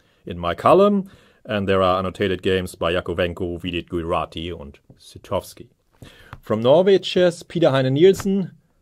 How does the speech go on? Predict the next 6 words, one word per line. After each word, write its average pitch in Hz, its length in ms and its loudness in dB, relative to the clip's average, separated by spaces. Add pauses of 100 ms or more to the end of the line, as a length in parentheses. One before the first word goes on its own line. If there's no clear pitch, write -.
(460)
second 143 560 0
of 117 240 -2
world 123 200 2
champion 120 340 -2
Magnus 120 240 -6
Carlsen, 131 640 2